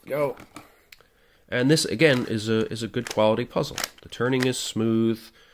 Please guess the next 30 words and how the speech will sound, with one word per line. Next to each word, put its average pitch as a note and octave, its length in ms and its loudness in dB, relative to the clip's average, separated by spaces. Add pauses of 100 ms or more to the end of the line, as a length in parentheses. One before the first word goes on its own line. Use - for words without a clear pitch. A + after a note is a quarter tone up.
(300)
Uh, G2+ 160 -8
there G2+ 220 -2
is B2 80 -4
some C3 140 0
catchiness. A2+ 640 -2
You G#2 80 -4
can G#2+ 140 -6
hear A#2 400 2 (1120)
there's G#2 100 -16
a - 20 -12
little C3+ 80 -4
bit A#2 100 -2
of G2+ 120 -2
clunkiness F#2+ 760 -2 (800)
in F2+ 140 -8
that F2+ 160 -6
sound D#2 600 -4 (640)
when F2+ 160 -6
you F2 80 -6
turn E2+ 440 -4 (140)
the F#2 120 -8
outer F2 200 -6
two E2+ 240 -10
layers. - 640 -8 (640)
Um, F2+ 320 -6
and G#2+ 140 -2
there G#2 100 2
is C3+ 220 2
more C3+ 320 4
s-, D3+ 160 -2